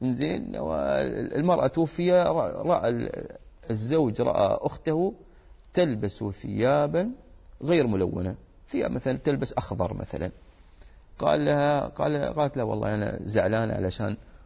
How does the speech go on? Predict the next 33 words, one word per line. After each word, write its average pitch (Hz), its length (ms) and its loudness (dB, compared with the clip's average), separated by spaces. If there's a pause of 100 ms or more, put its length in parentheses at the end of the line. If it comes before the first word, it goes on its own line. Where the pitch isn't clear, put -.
(120)
أخوي - 240 -2
توفي." 98 460 -4 (520)
نقول: 131 340 0
"نعم، 87 200 2 (720)
لها 127 680 0
أن 104 140 -2
تحد 160 340 -4 (400)
على 101 360 2
الميت، 101 420 -2
تركت - 360 0
الزينة 110 500 -2 (100)
وتركت 135 500 -2
لباس 101 320 2
الزينة، 95 520 0 (560)
لها 180 360 4
أن 123 120 -4
تحد 165 340 -4
على 147 240 2
ميتها، 110 420 -2
لكن 175 320 2 (460)
لها 143 240 2
حد 165 260 0
معين 98 400 -2
فقط، - 260 -2 (280)
ثلاثة، - 280 -2 (340)
ثلاثة 151 380 2
أيام." 87 220 -6 (600)
قال 127 200 4
النبي 98 240 -2
صلى 95 200 -2
الله 101 280 0
عليه 101 280 0
وسلم، 165 460 -2